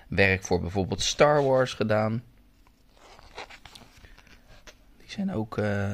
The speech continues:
even mooi om te zien. Maar ja, ik hou dus van dit soort, eh,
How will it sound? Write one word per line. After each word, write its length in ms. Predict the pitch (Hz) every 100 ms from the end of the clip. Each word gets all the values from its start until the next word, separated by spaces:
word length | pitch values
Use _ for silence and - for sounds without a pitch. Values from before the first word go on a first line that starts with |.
| -
even 280 | 101 98 98
mooi 380 | 101 113 110 101
om 160 | 101
te 120 | 98
zien. 300 | 90 104 139 - - - - - - - - - _ _ - - - - - - - - - - - - - - - - _ - - _
Maar 100 | 139
ja, 140 | 147 143
ik 140 | 139
hou 240 | 127 143
dus 200 | 147 147
van 120 | - 139
dit 180 | 139
soort, 360 | - 123 123 -
eh, 140 | 123